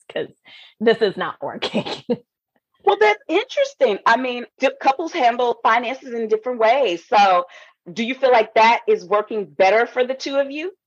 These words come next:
Speaker 1: Uh, now it is. Uh, I mean, that was four years ago we split up our finances. There's some other stuff surrounding that, in that he thought I was, you know,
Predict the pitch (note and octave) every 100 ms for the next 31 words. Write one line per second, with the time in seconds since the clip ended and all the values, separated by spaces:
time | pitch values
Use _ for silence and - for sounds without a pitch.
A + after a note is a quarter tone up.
0 | _ C#4+ C#4+ C#4+ C#4+ - B3+ B3 A#3 D4
1 | D#4 G3+ F3 F#3+ A3+ - _ _ _ G#3
2 | G#3 G3+ - G#3 G#3+ G#3 G3 G#3 G#3 G#3+
3 | G3+ G3 - _ - B3 A3 A3+ B3 C4+
4 | C#4+ D4 D4+ D#4 C4+ C#4 - C4 C4+ C#4
5 | C4+ C#4 C4+ C4 C4+ C#4 C#4+ C#4 C#4+ C#4+
6 | _ - C4+ C#4+ E4 A3 G#3+ A#3+ A3+ -
7 | A#3 - - G#3+ F3+ F#3+ G#3 A3 A3+ A3
8 | G3 G3+ F#3+ F3+ F3+ - - B3 G#3 G#3+
9 | G#3 G3 F#3 F#3 _ G#3 F3 E3+